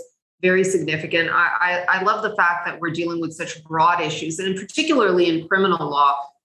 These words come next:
there is such a wide range of issues. And I'm not just talking about the actual cases themselves. Obviously, they change and,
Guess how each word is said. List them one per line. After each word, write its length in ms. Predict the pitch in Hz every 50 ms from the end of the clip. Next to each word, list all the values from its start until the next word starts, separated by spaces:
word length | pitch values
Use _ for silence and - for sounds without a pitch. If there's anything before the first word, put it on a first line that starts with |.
| _
there 140 | - 190 190
is 160 | 190 190 -
such 160 | - 247 -
a 60 | 233 190
wide 520 | 160 170 175 180 185 196 196 190 180 180
range 360 | 180 175 175 175 175 170 -
of 80 | 160 160
issues. 320 | 175 170 - 185 - -
And 80 | - 190 190
I'm 80 | 208
not 200 | 240 269 294 -
just 240 | 262 240 - - -
talking 360 | 233 208 208 208 - - 202 175
about 140 | 175 175 170
the 100 | 170 165
actual 460 | 165 165 165 165 - 175 180 170 160 - -
cases 360 | 175 170 175 - - 175 -
themselves. 640 | - 156 156 - - 156 160 175 202 233 240 - - _ _ _ _ _ _ -
Obviously, 340 | 185 180 185 180 - 185 165
they 200 | 156 156 151 156
change 500 | - - - 170 170 180 202 202 - -
and, 300 | 180 156 151 147 147 131